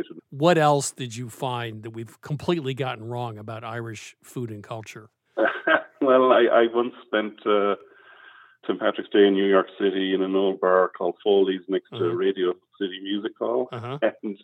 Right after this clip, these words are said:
Speaker 1: they were locked down, and you had to, you know, you had to know the owner to get in. And I was sitting there having a pint of Guinness. There's a tradition of the American police band coming on in and standing on the counter and doing their shtick with their bagpipes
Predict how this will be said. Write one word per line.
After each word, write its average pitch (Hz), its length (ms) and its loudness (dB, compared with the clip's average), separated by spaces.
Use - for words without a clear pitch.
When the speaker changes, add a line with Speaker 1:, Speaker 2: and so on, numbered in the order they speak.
Speaker 1:
they 104 80 2
were 101 160 4
locked 110 340 4
down, 98 300 8
and 92 80 -2
you 92 60 2
had 92 180 0
to, - 100 -10
you 95 220 -6
know, 90 60 0
you 85 100 -2
had 92 180 -2
to - 20 -16
know 92 140 0
the 87 120 0
owner 90 200 0
to - 140 -20
get - 120 -2
in. 98 160 2
And 87 120 2
I - 20 4
was 90 160 2
sitting 104 240 0
there 90 180 2
having 87 200 -2
a - 100 -16
pint 85 180 -4
of - 100 -20
Guinness. 92 280 -2
There's 87 140 0
a - 20 -6
tradition 92 380 -2
of 92 100 2
the 92 120 0
American 90 500 4
police 101 240 0
band 98 460 0
coming 95 280 0
on 95 240 2
in 98 340 0
and 92 180 -6
standing 95 380 2
on 90 140 -2
the 90 60 -8
counter 92 520 0
and 87 140 -2
doing 90 200 -2
their 82 200 0
shtick 95 180 4
with 87 180 -2
their 87 280 2
bagpipes 87 500 0